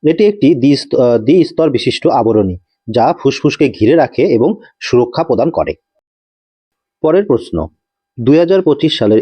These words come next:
ইউএস ওপেন ব্যাডমিন্টন প্রতিযোগিতায় পুরুষদের একক শিরোপা কে জিতেছেন? উত্তর হবে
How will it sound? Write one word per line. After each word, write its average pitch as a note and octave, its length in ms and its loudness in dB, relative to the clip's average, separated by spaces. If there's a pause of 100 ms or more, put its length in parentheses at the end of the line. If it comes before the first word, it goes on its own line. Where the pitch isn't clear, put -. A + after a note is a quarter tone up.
ইউএস F3 420 4
ওপেন A#2+ 360 0
ব্যাডমিন্টন D#3 540 2
প্রতিযোগিতায় A#2 720 0
পুরুষদের D#3+ 520 2
একক C#3+ 240 0
শিরোপা C#3 420 0
কে D3 140 2
জিতেছেন? C#3 440 -2 (3000)
উত্তর A2 300 0
হবে A2+ 320 0